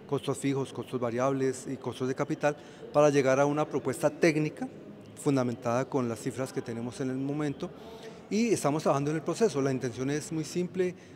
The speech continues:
eh, dar a la comunidad la, el conocimiento de que estamos trabajando, que mañana nos vamos a sentar con ellos, les vamos a explicar en detalle cuál fue el resultado de la estructura de costos y, eh, pues, llegar a un consenso para que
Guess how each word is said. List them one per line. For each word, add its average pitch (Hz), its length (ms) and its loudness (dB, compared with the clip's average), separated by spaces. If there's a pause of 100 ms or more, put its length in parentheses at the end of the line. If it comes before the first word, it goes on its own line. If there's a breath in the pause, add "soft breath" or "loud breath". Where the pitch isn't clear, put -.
(140)
eh, 135 160 2
dar 127 120 2
a 131 40 4
la 139 80 2
comunidad 127 760 0
la, 127 440 2 (100)
el 131 80 -8
conocimiento 131 500 -2
de - 60 -4
que 143 60 -4
estamos 131 260 -2
trabajando, 160 480 0
que 160 140 -2
mañana 131 400 0
nos 139 140 -4
vamos 127 220 -4
a - 20 -8
sentar 135 280 -6
con 143 160 -2
ellos, 151 300 -2 (340 loud breath)
les 143 120 -2
vamos 135 180 0
a 147 40 -2
explicar 131 440 -2
en 143 100 0
detalle 131 380 -2
cuál 135 240 -2
fue 135 320 0 (340 loud breath)
el 139 80 -2
resultado 127 520 -4
de 139 80 -2
la 131 80 -2
estructura 127 420 -8
de 143 80 -4
costos - 460 -6 (480 loud breath)
y, 190 220 2 (380)
eh, 147 280 2
pues, 143 140 2
llegar 127 200 2
a 127 40 0
un 131 60 -4
consenso 143 460 -2
para 131 240 -4
que 127 220 -4